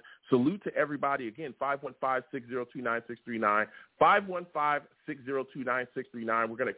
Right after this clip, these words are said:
keep moving to these lines. Eight four five, I'm coming directly to you. Eight four five.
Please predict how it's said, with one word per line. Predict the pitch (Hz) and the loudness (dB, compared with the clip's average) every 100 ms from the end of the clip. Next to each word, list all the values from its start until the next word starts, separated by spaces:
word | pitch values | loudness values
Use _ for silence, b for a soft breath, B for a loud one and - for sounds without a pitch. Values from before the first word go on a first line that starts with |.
| - | -6
keep | 208 | 0
moving | 175 160 151 | 4 4 4
to | - | 0
these | 131 120 | -2 4
lines. | 120 117 113 110 B B B | 6 8 6 2 B B B
Eight | - 226 - | 4 4 -2
four | 196 185 175 | -4 -2 -2
five, | 160 160 160 147 | 0 0 0 -2
I'm | |
coming | 120 139 127 | -10 -10 -8
directly | 107 110 139 156 147 | -6 -6 -6 -8 -12
to | 110 | -14
you. | 104 131 127 - | -8 -6 -2 0
Eight | 170 - - | 0 -2 -2
four | 147 139 - | 0 0 2
five. | 127 131 131 | 4 4 4